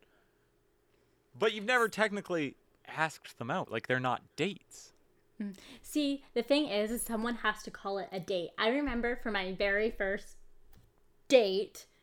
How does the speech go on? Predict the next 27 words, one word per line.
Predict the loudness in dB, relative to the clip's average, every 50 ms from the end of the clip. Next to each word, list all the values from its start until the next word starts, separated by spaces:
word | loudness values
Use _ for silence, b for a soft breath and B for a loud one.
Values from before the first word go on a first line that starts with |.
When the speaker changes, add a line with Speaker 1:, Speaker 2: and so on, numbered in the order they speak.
| _ _ _
Speaker 2:
it | -2
Speaker 1:
Uh-huh. | 4 6
Speaker 2:
wasn't | 6 4 4 2 2 2
actually | 2 2 2 0 0 4 4
a | 4
date. | 6 6 4 4 4 0 -4
We, | -6 -6
he | -4 -2 -2
never | 0 0 2 4 4 4 4 2 -2 -8
called | 2 6 6 6 6 4
it | 0 -2
a | -4
date. | -2 0 2 2 2 0 -4 -6 -6
He | -6
was | -2 -2 -2
like, | -2 4 6
"Oh, | 6 8 8 8 6
like, | 6 4 4 2 b b b b b b
do | -2 0
you | 0
just | 2 2
wanna | 0 2 2
go | 2 0
for, | 2 4 6 6 8 6 6 4 0 -8 _ 6
uh, | 8 8 8 8 8 6 4 4 4 2 0 -2 -6 -14 -20 _ -4
a | -2 -2
walk?" | -2 0 0 0 0 -2 -4 -12